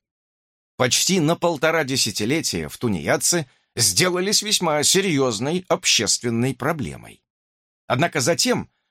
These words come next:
объединённые усилия человекоохранительных структур, трудового воспитания и чудодейственного воздействия изящных искусств сумели её победить навсегда.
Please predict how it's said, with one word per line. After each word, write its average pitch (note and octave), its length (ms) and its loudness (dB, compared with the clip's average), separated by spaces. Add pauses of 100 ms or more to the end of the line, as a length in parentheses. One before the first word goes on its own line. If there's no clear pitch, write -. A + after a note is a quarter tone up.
(160)
объединённые C3+ 760 0
усилия D#3+ 480 2
человекоохранительных C3+ 1300 -2
структур, F#3+ 580 -2 (340)
трудового D#3+ 540 2
воспитания C#3+ 800 -2 (160)
и F3 100 0
чудодейственного B2+ 1160 0 (140)
воздействия B2+ 920 0
изящных B2 720 -2
искусств - 560 -2 (100)
сумели G3+ 480 0
её B2+ 240 2
победить B2 540 -2
навсегда. G#2 640 -4